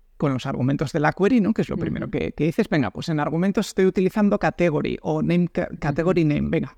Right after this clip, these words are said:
Speaker 1: voy a cambiar y voy a llamar al tax terms,
Speaker 2: Ujú.
Speaker 1: decirle, 'Hey, es category, es lag, es esto'". Nada. <laughs> De manera.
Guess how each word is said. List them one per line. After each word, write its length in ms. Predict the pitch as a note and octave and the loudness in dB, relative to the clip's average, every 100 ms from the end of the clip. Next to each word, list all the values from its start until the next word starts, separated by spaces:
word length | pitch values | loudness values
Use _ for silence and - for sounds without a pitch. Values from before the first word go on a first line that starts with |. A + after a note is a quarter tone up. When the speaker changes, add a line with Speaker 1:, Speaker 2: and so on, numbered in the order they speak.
| - | -2
Speaker 1:
voy 180 | D#3+ E3 | 2 2
a 60 | |
cambiar 340 | E3 D#3+ F3 G#3 | 2 2 2 2
y 60 | |
voy 140 | F#3 D#3 | 2 2
a 80 | D3 | 2
llamar 340 | D3+ D#3 D#3 _ - _ _ | 0 0 -2 _ -20 _ _
al 260 | C3 C3+ B2 | -4 -4 -2
tax 320 | D#3+ - - | -2 -2 -2
terms, 320 | G#3 A3+ B3 F3 | 2 4 2 -2
Speaker 2:
Ujú. 180 | C3 D#3+ A3+ | -4 -6 -2
Speaker 1:
decirle, 400 | D#3+ - D3+ C#3 | -2 0 2 4
'Hey, 140 | E3+ D3 | 4 4
es 100 | - | 0
category, 600 | - - G3 F3+ F#3+ G3 | -6 -2 0 2 2 2
es 180 | D#3 - | 2 0
lag, 260 | D#3+ F#3 F#3+ _ | 0 2 0 _
es 160 | D3 - | -6 -2
esto'". 320 | F3+ A3+ A#3 - _ | 0 0 -2 -6 _
Nada. 420 | - B2+ A#2+ - - | -2 0 0 -4 -4
<laughs> 400 | - - A#2 - | -4 -4 -4 -2
De 140 | B3 - | -2 2
manera. 420 | G3 D#3+ E2+ F2+ | 2 2 2 0